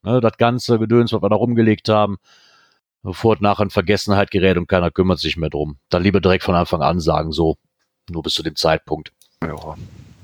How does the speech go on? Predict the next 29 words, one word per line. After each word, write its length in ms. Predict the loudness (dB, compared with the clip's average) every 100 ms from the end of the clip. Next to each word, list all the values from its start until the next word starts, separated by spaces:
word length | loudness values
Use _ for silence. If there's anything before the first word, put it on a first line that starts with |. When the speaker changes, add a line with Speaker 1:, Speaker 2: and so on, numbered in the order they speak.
| _ _ _ _ _ _ _ _ _ _ _ _ _ _ _
Speaker 1:
Genau. 500 | 0 2 2 2 0 -6 _ _ _ -2
Weil 100 | -2
dann 100 | 0
kommt 140 | 0
man 80 | 2
nämlich 220 | 2 2
auch 80 | 0
nicht 260 | 0 0 -4
in 220 | -8 -6
die 80 | -2
Gefahr, 340 | -2 0 0
dass 140 | 0
irgendwas 360 | -2 -2 0 0
sabotiert 560 | 0 -2 0 2 0 0
wird. 300 | -6 -6 -12 _ _
Speaker 2:
Mhm. 440 | 0 2 4 4 2 -8 -16 -20 _ -20 -14
So 280 | -2 0
passiert 340 | 2 0 -2 -2
im 80 | 0
Heldenwald, 500 | 0 0 0 0 -2
ne? 120 | -8 -12 -20 -20 _ _ _ _ _ _
Speaker 1:
Ja, 160 | -4 -2 -2 -6 -8 -10 -12 -16
da 640 | -12 -6 0 2 4 2
scheint's 580 | 0 0 0 -2 -6 -4
wohl 380 | 2 4 4 2
ein 400 | 0 0 -2 2
wenig 500 | 2 4 4 2 -2 -16 -20 -20 _ _ _
hoch 220 | 2 4
herzugehen 680 | 4 2 2 -2 0 2 2